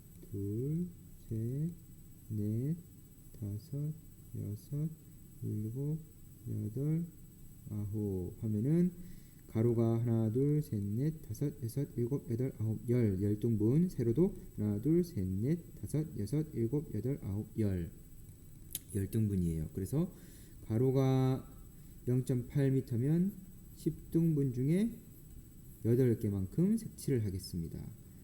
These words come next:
자, 자, 끝에서 두 개 빼고,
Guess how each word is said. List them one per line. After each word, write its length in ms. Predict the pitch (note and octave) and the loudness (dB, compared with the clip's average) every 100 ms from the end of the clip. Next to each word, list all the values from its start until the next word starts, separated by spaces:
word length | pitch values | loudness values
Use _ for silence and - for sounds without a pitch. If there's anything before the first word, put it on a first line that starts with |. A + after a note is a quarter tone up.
| - - - - - - - - | -20 -20 -20 -20 -20 -18 -16 -14
자, 80 | - - - - - - - - - - - - - - - - - - - - - - - - - - - - - - - - - | -12 -12 -12 -14 -18 -20 -20 -20 -20 -20 -20 -20 -20 -20 -20 -18 -18 -20 -20 -20 -20 -18 -18 -18 -18 -18 -18 -18 -16 -12 -12 -10 -8
자, 160 | - F#2+ | -4 0
끝에서 420 | C#3 - C3 D#3 | 0 2 2 0
두 200 | - G#2+ | 0 2
개 200 | A#2+ A#2+ | 2 2
빼고, 800 | A#2+ A2+ A2 F2 F#2+ C#3 G3+ A3+ | 0 4 4 4 4 4 4 0